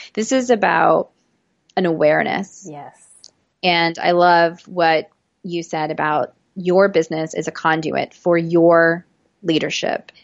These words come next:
Speaker 1: and asking yourself every day, are you still on that path? Is it still providing that purpose?
Speaker 2: Yes.
Speaker 1: And if it's not,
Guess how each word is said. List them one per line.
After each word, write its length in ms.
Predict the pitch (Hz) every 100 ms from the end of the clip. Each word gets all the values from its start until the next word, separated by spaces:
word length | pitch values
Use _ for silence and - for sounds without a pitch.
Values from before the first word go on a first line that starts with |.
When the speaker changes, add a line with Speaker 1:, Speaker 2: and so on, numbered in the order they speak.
| _ _ _
Speaker 1:
and 180 | 180 -
asking 460 | 175 180 - 214
yourself 400 | 202 185 170 170 -
every 340 | 170 170 175
day, 400 | 170 165 160 156 151
are 80 | 175
you 180 | 180
still 680 | 185 - 185 175 175 170 175 _ _
on 140 | - 170
that 180 | 165 -
path? 320 | 240 196 180
Is 160 | 190 -
it 220 | 196 196
still 200 | - 190
providing 760 | 175 - 180 170 170 170 160 156 202
that 420 | 165 170 165 -
purpose? 680 | - 240 240 - - - 175
Speaker 2:
Yes. 320 | 160 147 - - -
Speaker 1:
And 100 | 190
if 140 | 175
it's 240 | 170 - -
not, 640 | 190 240 247 190 175 175